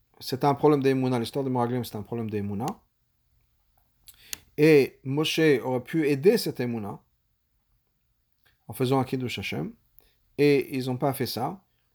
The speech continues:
Donc, c'est ce que, ce que Moshe dit au, au peuple juif, d'après le Kli Yakar. Pourquoi est-ce que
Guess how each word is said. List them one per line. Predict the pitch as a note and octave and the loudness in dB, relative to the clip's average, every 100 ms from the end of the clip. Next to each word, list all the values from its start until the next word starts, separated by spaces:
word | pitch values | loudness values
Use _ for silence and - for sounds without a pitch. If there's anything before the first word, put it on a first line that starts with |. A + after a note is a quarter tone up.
| - | -2
Donc, | C#3 B2 - _ _ _ _ _ _ _ _ G3 | -2 -2 -6 _ _ _ _ _ _ _ _ -18
c'est | - G#2+ - | -10 -10 -10
ce | - | -8
que, | - B2+ A#2 A2 - | 0 2 2 0 -4
ce | |
que | - | -10
Moshe | A2+ G#2+ B2+ | -8 -6 -6
dit | B2 C3 | -2 -2
au, | A#2+ | -2
au | A#2+ A2 | -4 -6
peuple | G#2+ G2+ G#2 | -8 -10 -4
juif, | C#3+ F#3+ | -2 -2
d'après | C#3 - | -4 -10
le | B2 | -10
Kli | - A#2 | -10 -12
Yakar. | - E3+ D3+ - _ _ _ | -6 -4 -4 -6 _ _ _
Pourquoi | _ D#3+ D#3+ D3+ | _ 6 6 6
est-ce | B2 - | -2 -4
que | D3 D3 G#2+ | 2 4 2